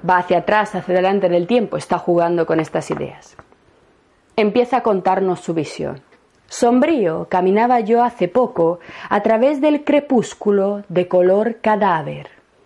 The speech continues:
a través de la cultura que llega a su ocaso,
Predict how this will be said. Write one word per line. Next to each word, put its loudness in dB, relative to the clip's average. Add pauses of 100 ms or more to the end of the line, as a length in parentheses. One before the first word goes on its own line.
(300)
a -2
través 0
de 0
la 0
cultura 0
que -2
llega -2
a -6
su -6
ocaso, -6